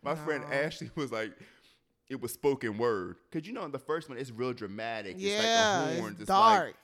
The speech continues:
Speaker 1: like dark.
Speaker 2: Yeah.
Speaker 1: Every, like, you feel it. I didn't feel it. M-,
Speaker 2: Okay, nah.
Speaker 1: Mufasa dying,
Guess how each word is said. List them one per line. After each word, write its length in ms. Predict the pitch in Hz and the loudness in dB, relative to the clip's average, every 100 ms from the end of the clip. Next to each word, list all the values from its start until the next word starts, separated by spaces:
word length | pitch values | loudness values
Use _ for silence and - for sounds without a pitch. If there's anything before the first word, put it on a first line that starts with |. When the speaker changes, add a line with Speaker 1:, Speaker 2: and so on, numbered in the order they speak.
| _ | _
Speaker 1:
like 80 | - | -4
dark. 120 | 175 151 226 220 190 | 0 4 6 6 4
Speaker 2:
Yeah. 60 | 131 | 0
Speaker 1:
Every, 180 | 135 | 0
like, 240 | 127 110 - | -4 -4 -6
you 100 | 135 | -12
feel 440 | - 156 156 110 | -8 -4 -2 0
it. 160 | 92 - _ _ _ _ _ _ _ _ - | -4 -6 _ _ _ _ _ _ _ _ -6
I 80 | |
didn't 200 | 117 117 | -4 -6
feel 320 | - 135 123 90 | -8 -4 -4 -4
it. 120 | 80 | -8
M-, 180 | 160 160 | -8 -10
Speaker 2:
Okay, 180 | 139 139 | -10 -10
nah. 120 | 139 131 | -8 -4
Speaker 1:
Mufasa 400 | 147 139 143 127 | 0 0 0 -6
dying, 600 | 117 123 139 147 156 156 | -2 -2 -2 -2 -6 -8